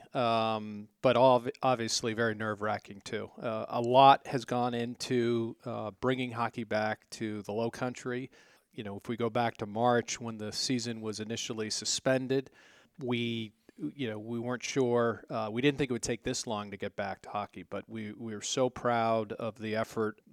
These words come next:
by the league, uh, member teams, the front office,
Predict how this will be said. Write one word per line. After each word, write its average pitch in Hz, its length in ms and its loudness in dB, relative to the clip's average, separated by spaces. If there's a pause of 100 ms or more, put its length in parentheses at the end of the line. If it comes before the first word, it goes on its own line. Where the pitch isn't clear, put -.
(160)
by 104 360 -2
the - 80 -6
league, 123 520 0 (120)
uh, 98 240 -6
member 110 420 -4
teams, 131 640 -4 (300)
the 104 60 -10
front 123 280 -2
office, 117 640 -2